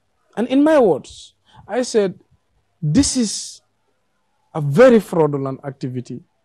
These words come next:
and an act that is unforgivable because it is illegal." Even the council, the law does not allow the council to go for loans without the consent of the minister. Because if the council defaults on that loan,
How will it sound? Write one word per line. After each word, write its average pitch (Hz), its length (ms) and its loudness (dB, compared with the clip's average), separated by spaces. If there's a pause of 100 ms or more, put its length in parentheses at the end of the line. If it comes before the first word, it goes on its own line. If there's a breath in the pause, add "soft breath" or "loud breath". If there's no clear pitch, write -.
(240)
and 185 120 2
an 180 200 2
act - 400 -2
that 170 200 2
is 156 180 -2
unforgivable 147 640 -4
because 151 300 -2
it 165 120 -2
is 151 120 -4
illegal." 160 360 -4 (1500)
Even 277 260 6
the 208 100 4
council, 185 480 0
the 143 140 -2
law 180 220 6
does 160 200 4
not 151 180 0
allow 147 220 4
the 127 120 -4
council 156 360 -6
to 147 120 -10
go 151 180 -2
for 151 160 -2
loans 131 560 -4 (440)
without 156 300 4
the 151 80 -4
consent 151 520 -4
of 131 180 -10
the 127 60 -8
minister. 156 500 0 (1000 loud breath)
Because 156 340 0
if 226 180 0
the 190 80 2
council 233 400 0
defaults 170 520 0
on 147 180 -6
that 143 160 0
loan, 131 380 -2